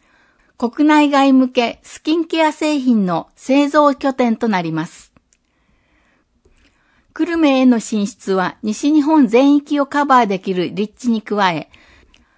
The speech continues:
増加している海外需要も背景にあります。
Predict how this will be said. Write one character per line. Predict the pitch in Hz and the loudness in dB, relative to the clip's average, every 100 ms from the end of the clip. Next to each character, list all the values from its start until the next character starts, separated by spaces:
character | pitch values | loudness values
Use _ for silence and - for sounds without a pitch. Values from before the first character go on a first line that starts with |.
| _ _ - | _ _ -4
増 | 240 294 294 | 0 0 0
加 | 311 | -4
し | 285 | -6
て | - 277 262 | -6 -2 -2
い | |
る | 185 139 | -2 -4
海 | 262 302 302 | -4 -4 -2
外 | 311 302 | -2 -2
需 | 294 294 | -4 -2
要 | 269 240 | 0 0
も | 226 196 | -2 -4
背 | 220 226 | -6 -6
景 | 208 196 | -6 -4
に | 160 | -4
あ | 147 | -4
り | 147 | -6
ま | 143 156 | -8 -8
す。 | - - | -14 -20